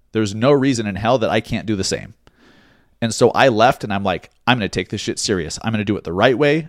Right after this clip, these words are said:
I'm going to focus on growing others rather than my own paycheck," knowing that by growing others and pouring into them and helping them build what they wanna build, that's how my paycheck increases,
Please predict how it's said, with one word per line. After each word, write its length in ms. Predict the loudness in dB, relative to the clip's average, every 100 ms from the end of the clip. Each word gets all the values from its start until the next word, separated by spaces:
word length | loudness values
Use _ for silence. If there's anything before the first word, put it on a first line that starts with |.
| -8
I'm 140 | -8
going 240 | -4 -4 -4
to 460 | -4 -2 -2 -6 -10 -20
focus 480 | -2 2 2 0 -8 -6
on 460 | -2 -2 -2 -6 -12
growing 460 | -4 2 2 2 -4 -2
others 480 | 2 2 0 -4 -10 0
rather 240 | 0 0
than 160 | -4 -6
my 160 | -4
own 180 | -2 0
paycheck," 500 | 0 0 2 2 0 -18 -20 -20 -20 _ _ _ _
knowing 400 | 2 4 4 2
that 300 | 2 2 -2 -18 -4
by 180 | 0 0
growing 460 | 0 0 0 0 0
others 500 | 0 2 0 -4 -8 -6
and 240 | -4 -6 _ _ -14
pouring 340 | -4 -2 -2
into 200 | -4 -2
them 180 | -2 -2
and 80 | -4
helping 380 | -6 -6 -6 2
them 240 | 2 2
build 240 | 0 -2
what 120 | -2 -2
they 100 | -2
wanna 200 | -2 -2
build, 300 | -2 -2 0
that's 260 | -2 -2
how 120 | -6
my 120 | -2 -2
paycheck 440 | -2 -4 -2 -4
increases, 560 | -4 -2 2 2 0